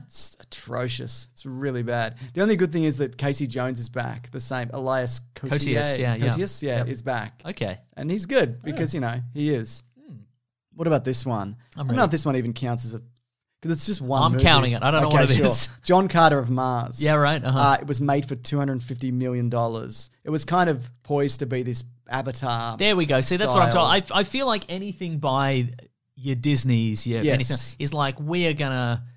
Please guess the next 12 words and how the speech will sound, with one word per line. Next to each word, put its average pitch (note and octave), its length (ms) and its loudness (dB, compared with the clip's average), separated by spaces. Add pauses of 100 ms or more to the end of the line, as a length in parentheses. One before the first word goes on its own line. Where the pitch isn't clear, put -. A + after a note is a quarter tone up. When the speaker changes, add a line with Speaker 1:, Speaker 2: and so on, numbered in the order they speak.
(240)
Speaker 2:
we're D#3+ 120 -2
gonna D3+ 120 -2
push C#3+ 280 0
this C3+ 200 -2
as B2 100 -2
if B2 120 -2
there's A#2+ 160 -2
gonna A#2+ 140 -2
be A#2 100 -2
ten A#2 240 -2
movies." G#2 540 -4
Speaker 1:
Yeah. C#3 300 2